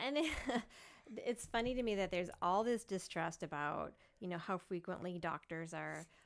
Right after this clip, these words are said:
are bought out by this, that, and the other. But when you look in the public space, th-, you don't see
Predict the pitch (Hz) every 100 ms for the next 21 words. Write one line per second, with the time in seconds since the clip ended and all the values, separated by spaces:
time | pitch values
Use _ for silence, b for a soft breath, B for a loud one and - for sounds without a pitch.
0 | B 180 160 170 160 160 160 160 - 165
1 | 170 165 165 - 160 143 160 185 220 151
2 | 156 - 180 190 262 269 190 277 320 -
3 | 190 180 - 214 185 170 - - 359 170
4 | 160 - - b b b b b b b
5 | b 247 277 320 339 - 285 370